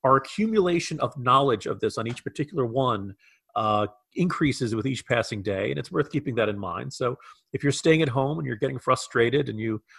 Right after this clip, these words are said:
wish you could go out and see all your friends and stuff. Look, everything you've gone through for the past two months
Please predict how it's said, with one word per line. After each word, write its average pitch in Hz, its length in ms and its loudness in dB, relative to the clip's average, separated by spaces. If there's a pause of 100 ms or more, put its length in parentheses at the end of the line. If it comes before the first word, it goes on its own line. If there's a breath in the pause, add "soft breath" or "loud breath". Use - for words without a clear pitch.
(280 soft breath)
wish 139 240 4
you 147 80 4
could 131 120 -6
go 131 140 4
out 127 140 6
and 139 100 -8
see 139 160 -4
all 123 80 0
your 117 120 -2
friends 117 300 -2
and 110 100 -10
stuff. 123 240 -2 (180)
Look, 143 240 4 (200)
everything 165 340 2
you've 156 140 2
gone 139 240 2
through 147 200 0
for 139 120 0
the 127 60 4
past 127 320 0
two 131 120 2
months 135 420 -4